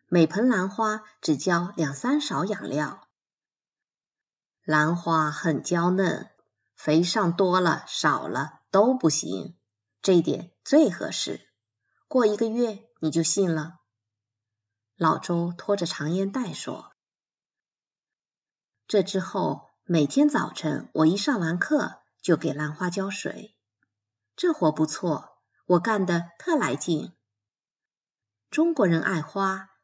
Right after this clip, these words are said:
讲究可多了。关于兰、竹、菊的培养和特性，光一代一代口头流传下来的学问就多了去了。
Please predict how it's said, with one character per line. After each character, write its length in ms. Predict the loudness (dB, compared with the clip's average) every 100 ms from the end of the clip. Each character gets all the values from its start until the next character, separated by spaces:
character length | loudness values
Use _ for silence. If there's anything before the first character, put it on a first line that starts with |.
| _
讲 240 | -6 -4
究 200 | -4 -4
可 240 | -4 -6 -4
多 340 | 2 2 2
了。 300 | -2 -6 -14 _ _ _ _ _
关 320 | -2 -2 0
于 240 | -2 -2 -6 _ _
兰、 520 | -2 0 0 -2 -6 -12 _ _
竹、 480 | 0 2 2 -2 -8 -14 _ _
菊 320 | -2 0 0
的 140 | -2
培 280 | -6 -2 0
养 320 | 2 0 -2
和 160 | -4 -6
特 300 | -2 -2 -2
性， 420 | -2 -6 -6 -8 _ _ _ _
光 300 | -2 0 0
一 180 | 0 -2
代 220 | 0 0
一 140 | 0 0
代 180 | 0 -4
口 300 | -2 -2 -2
头 180 | -2
流 220 | 2 2 2
传 180 | -4
下 180 | -6 -4
来 120 | -4
的 100 | -2
学 320 | -4 0 0 2
问 360 | 2 0 -4 _
就 140 | -4
多 260 | 0 0 2
了 80 |
去 300 | -2 -4 -4
了。 240 | -4 -6